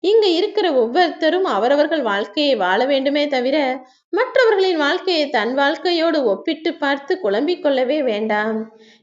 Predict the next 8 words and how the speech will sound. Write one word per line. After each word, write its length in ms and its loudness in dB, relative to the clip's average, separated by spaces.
இங்க 220 2
இருக்கிற 380 2
மனிதர்கள்ல 600 0
யாராவது 560 0
ஒருத்தரை 400 2
போல 260 -2
இன்னொருத்தர் 560 -2
இருக்காங்களா? 600 -4